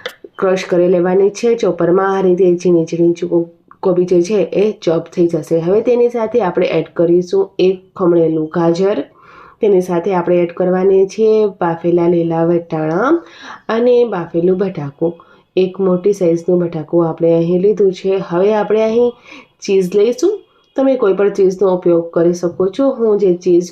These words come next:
ક્યુબ આવતી હોય છે તેને અહીં ખમણી રહી છું.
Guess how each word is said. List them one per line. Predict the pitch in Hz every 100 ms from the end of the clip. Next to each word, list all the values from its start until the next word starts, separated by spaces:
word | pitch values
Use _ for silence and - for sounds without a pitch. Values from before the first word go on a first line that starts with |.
| -
ક્યુબ | 220
આવતી | 220 220 220 247
હોય | 233
છે | 190 185
તેને | 175 170 160
અહીં | 160 160 170
ખમણી | 175 165 160 170
રહી | 175 196 220
છું. | - 330